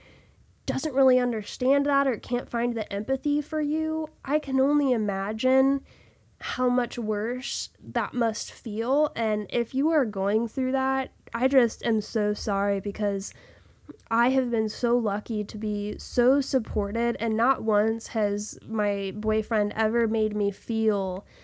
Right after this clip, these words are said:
like what I had going on wasn't real. All he ever wanted to do was help me feel better in whatever way he could. And it's hard because it is so important in these times when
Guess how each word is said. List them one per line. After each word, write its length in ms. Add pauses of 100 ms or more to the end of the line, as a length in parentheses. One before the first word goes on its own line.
(200)
like 200
what 240
I 100
had 380
going 340
on 280
wasn't 460
real. 520
All 180
he 240
ever 420
wanted 380
to 120
do 260
was 240
help 380
me 480 (380)
feel 380
better 400
in 140
whatever 360
way 280
he 200
could. 420
And 300 (880)
it's 260
hard 400
because 320
it 100
is 200
so 420
important 580
in 120
these 260
times 540
when 300